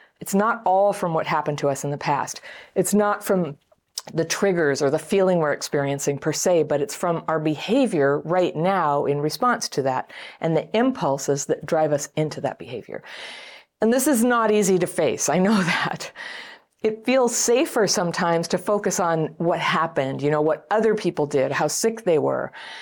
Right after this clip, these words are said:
And compared to facing our own self-defeating behaviors, talking about other people and the past and feelings, it's, that's,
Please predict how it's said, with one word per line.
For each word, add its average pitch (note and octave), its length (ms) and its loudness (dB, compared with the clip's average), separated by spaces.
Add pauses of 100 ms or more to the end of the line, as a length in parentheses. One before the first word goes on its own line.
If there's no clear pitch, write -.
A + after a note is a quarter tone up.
(260)
And G3+ 180 0
compared A3 380 2
to B3 60 0
facing A3+ 380 2
our F#3 160 2
own G3 180 2
self-defeating F#3 640 0
behaviors, E3+ 600 2
talking A3+ 600 2
about E3 340 2
other F3 220 2
people G#3+ 600 2 (300)
and D#3+ 160 -2
the C#3+ 60 -2
past G3+ 640 0
and B2+ 200 -2
feelings, G#3 600 2
it's, - 240 -8
that's, C4 420 -4